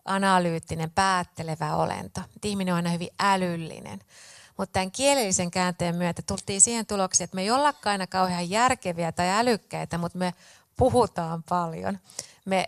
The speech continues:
luodaan meidän maailmankuvat kielen kautta, meidän koko käsitys todellisuudesta saattaa rakentua kielellisesti. Eli sanoilla on valtava voima. Ja, ja tätä se kielellinen käänne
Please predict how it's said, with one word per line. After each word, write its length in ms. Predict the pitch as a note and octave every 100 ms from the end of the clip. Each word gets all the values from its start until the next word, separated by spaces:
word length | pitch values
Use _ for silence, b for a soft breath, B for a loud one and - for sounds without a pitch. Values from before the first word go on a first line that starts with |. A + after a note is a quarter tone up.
| -
luodaan 460 | G#3+ A#3+ A#3 G#3 F#3
meidän 220 | F3+ F3+
maailmankuvat 760 | F#3+ G3+ G3 F3+ E3+ E3 E3+
kielen 420 | - F3+ E3+ E3 E3
kautta, 360 | D#3 E3 -
meidän 320 | E3+ E3+ E3 -
koko 280 | F#3+ G3 F3+
käsitys 600 | A#3+ B3 A#3+ F#3+ E3+ -
todellisuudesta 840 | F#3 F#3 E3+ E3+ E3+ F3 F3 F3
saattaa 420 | F3 D#3+ - E3+
rakentua 560 | F3 F3+ F3+ E3 E3 D#3+ -
kielellisesti. 1040 | F3 D#3+ D#3 D#3 D#3+ - D#3+ - - F#3+ B B B
Eli 140 | G3+ G3
sanoilla 540 | A#3+ A#3+ A3+ F#3+ E3+
on 80 | E3+
valtava 540 | F3 F3 E3+ D#3 D#3+
voima. 500 | D#3+ F3 E3+ D3+ E3+ G3 B B B B B B B
Ja, 500 | F#3+ G3 F#3+ F#3+ F#3 - - _
ja 560 | G3+ G3 F#3+ F#3 F#3 - - -
tätä 240 | C4 A3
se 120 | F#3+
kielellinen 580 | E3+ F3+ E3 D#3+ F3 E3+
käänne 300 | F3+ E3 E3